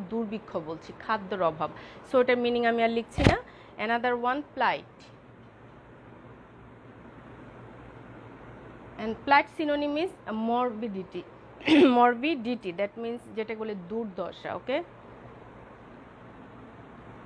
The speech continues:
Morbidity, দুর্দশা।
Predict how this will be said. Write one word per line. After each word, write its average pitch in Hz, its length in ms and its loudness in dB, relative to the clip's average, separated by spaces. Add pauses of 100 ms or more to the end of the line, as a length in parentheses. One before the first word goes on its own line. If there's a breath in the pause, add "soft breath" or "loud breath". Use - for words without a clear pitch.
(180)
Morbidity, 196 2500 -6 (640)
দুর্দশা। 220 560 -4